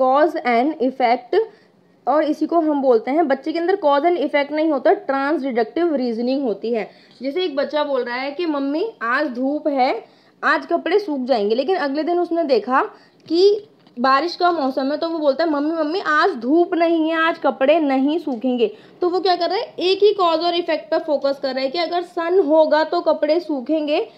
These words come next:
सन नहीं होगा तो कपड़े नहीं सूखेंगे। इसको क्या बोलते हैं? ट्रांस डिडक्टिव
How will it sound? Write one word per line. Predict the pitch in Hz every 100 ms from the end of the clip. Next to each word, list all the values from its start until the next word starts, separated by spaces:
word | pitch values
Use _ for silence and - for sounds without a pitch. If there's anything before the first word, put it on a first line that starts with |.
| - _
सन | 320 330
नहीं | 339 285 339 349
होगा | 320 285 302
तो | 320
कपड़े | 285 262 269 330 440
नहीं | 254 254 285 349
सूखेंगे। | 359 269 254 233 214 208 - -
इसको | 285 277 359
क्या | 339
बोलते | 294 269 330
हैं? | 415
ट्रांस | 277 262 269 254
डिडक्टिव | 247 208 208 - 480